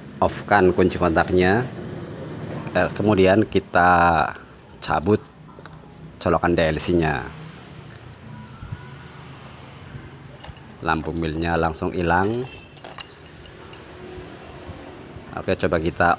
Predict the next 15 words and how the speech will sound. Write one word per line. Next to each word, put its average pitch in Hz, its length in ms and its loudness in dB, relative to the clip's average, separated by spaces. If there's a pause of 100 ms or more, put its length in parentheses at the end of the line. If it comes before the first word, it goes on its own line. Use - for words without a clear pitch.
off - 240 0
kan 85 160 2
dulu 85 240 4
ya, 90 240 4
teman-teman. 82 560 0 (440)
Kemudian 85 380 0
kita 82 520 2 (120)
aktifkan - 420 -2
lagi. 80 380 0 (4000)
Kita 82 640 0 (160)
aktifkan 85 720 -2 (220)
remote-nya. 92 800 2 (3500)
Kita - 260 -2
starter 78 480 0
dulu, 95 640 0